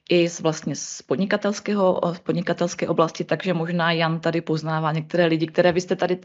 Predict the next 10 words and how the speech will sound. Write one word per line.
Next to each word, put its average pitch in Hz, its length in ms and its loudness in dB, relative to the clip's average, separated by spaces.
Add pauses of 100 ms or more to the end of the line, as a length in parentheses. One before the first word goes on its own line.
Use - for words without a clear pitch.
možná 185 320 2
i 190 140 2
měli 190 480 4
jako 180 240 0
hosty, 175 400 -4 (420)
nebo 175 260 2
budete 170 360 2
mít. 156 340 -2 (880)
Takže 214 300 2
jakoby 208 560 4